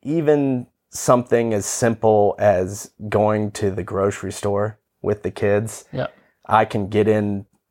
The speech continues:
Speaker 1: I can get in, I can cause stress to my body
Speaker 2: Yeah.
Speaker 1: by carrying kids,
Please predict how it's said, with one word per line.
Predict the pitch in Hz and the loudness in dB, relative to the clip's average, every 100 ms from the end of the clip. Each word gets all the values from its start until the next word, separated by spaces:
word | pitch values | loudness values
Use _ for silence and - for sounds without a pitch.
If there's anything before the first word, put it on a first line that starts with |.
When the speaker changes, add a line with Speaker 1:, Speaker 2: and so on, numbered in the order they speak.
| _ _ _ _ _ _ _ _ - | _ _ _ _ _ _ _ _ 0
Speaker 1:
I | 139 | 0
can | 143 | 2
get | 123 123 | 0 0
in, | 113 107 - _ _ - | 0 -4 -10 _ _ 0
I | 131 | 0
can | 139 131 | 0 -4
cause | - 135 123 | 2 4 4
stress | - - 113 - | 0 0 0 0
to | 113 | -6
my | 101 | -6
body | 101 98 95 98 110 _ _ _ _ _ - | -2 -2 -2 -6 -12 _ _ _ _ _ -10
Speaker 2:
Yeah. | 131 113 | -4 2
Speaker 1:
by | 104 104 | 2 2
carrying | - 120 113 117 113 | 2 6 6 4 0
kids, | 113 110 107 110 - | 0 2 2 -2 -14